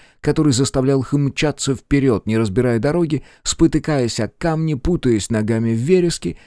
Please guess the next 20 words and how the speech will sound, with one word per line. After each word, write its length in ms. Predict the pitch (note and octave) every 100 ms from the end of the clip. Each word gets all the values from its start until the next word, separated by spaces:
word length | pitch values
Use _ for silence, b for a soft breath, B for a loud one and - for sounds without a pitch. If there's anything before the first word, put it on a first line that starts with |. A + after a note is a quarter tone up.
| b
и 80 | D#3+
самый 320 | D#3 G#3 G#3
младший 460 | G3+ G#3 D#3 - C3+
из 100 | A2+
Бродриков, 720 | A2+ G3 F#3+ G2+ F2+ - - b b
теперь, 320 | C3 - F2
когда 300 | E2+ E2 F2
он 100 | E2
был 140 | E2
один, 360 | D#2+ E2 D3+ G#2
и 60 | B1+
рядом 320 | C2+ C2 D#2
не 160 | E2
было 200 | E2+ F2+
ни 180 | G2 C#3+
отца, 420 | D3 A#2+ - D#2+
ни 160 | C#2 C3
брата, 520 | C3+ A#2 G#2+ - - b b
ощутил 460 | - - B2+ C#3 C#3
новое, 560 | C3+ B2 D#2 A#1 G1+